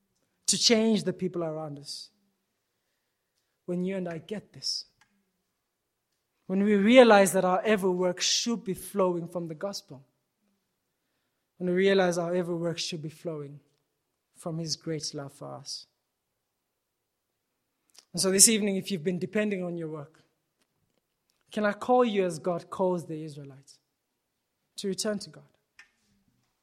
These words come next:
Return to the gospel. Won't you rest in this gospel? And then work for His kingdom. Disciple others. Love others.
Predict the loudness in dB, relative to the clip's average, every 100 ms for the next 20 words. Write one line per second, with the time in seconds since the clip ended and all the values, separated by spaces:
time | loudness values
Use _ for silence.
0 | _ _ _ _ -12 -8 -6 -8 -10 -14
1 | -16 -20 -20 -20 -20 _ _ _ _ _
2 | _ _ _ _ -4 0 0 0 0 0
3 | -2 -2 -4 -6 -4 -6 -8 -10 -12 -12
4 | -20 _ _ _ _ _ _ _ _ _
5 | _ _ _ _ _ _ _ _ _ _
6 | _ _ _ 0 2 2 6 6 6 0
7 | -18 -20 _ _ _ _ _ _ _ -12
8 | -10 -8 -8 -10 -12 -16 -20 _ _ _
9 | _ _ _ _ _ _ _ _ _ _
10 | -2 0 2 -2 -4 -10 -12 -18 -20 -20
11 | _ _ _ -2 2 2 0 -10 -12 -14
12 | -16